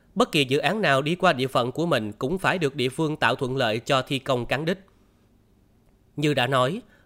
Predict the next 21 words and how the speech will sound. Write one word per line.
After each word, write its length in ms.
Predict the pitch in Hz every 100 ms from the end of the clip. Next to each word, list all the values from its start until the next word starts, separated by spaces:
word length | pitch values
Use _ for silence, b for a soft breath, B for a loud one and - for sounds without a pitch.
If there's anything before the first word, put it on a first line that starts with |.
| -
cầu 140 | 135
Đại 140 | 127 135
Ngãi 320 | 135 120 214
mở 240 | 185 131 175
ra 120 | 156
cơ 180 | 139 139
hội 220 | 123 113
giao 200 | 127 143
thương 300 | 143 156 147
cho 140 | 131 139
địa 140 | 110
phương, 300 | - 143 123 b b b b
thì 160 | 165 156
trách 240 | 240 247
nhiệm 180 | 135 123
của 260 | - 127 180
Trà 120 | 139
Vinh 260 | 127 156 156
và 120 | 110
Sóc 200 | - 190
Trăng 220 | 170 147